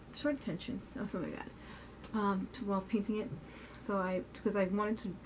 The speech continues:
draw color and marker, so instead I, instead of painting with markers, I'm now doing that now, um, painting, drawing with mar-, coloring markers, I would do sketches. Anyway, next day,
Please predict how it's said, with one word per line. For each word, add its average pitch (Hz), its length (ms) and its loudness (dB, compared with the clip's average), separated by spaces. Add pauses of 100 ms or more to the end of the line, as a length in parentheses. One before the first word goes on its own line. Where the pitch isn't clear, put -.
draw 190 420 4 (440)
color 196 200 6
and 175 200 2
marker, 190 320 0
so 170 180 -2 (340)
instead 269 200 8
I, 262 280 10
instead 208 220 6
of 294 120 4
painting 262 260 10
with 202 60 8
markers, 190 260 2
I'm 170 100 0
now 160 160 2
doing 156 380 0
that - 100 -4
now, 170 200 0 (380)
um, 190 260 4 (500)
painting, 180 380 0
drawing 185 260 2
with 165 120 -2
mar-, 185 220 4
coloring 185 340 4
markers, 170 360 -2 (1700)
I 226 280 10 (220)
would 196 160 4
do 202 160 8
sketches. 185 560 0
Anyway, 226 320 10 (640)
next 226 320 6
day, 208 220 4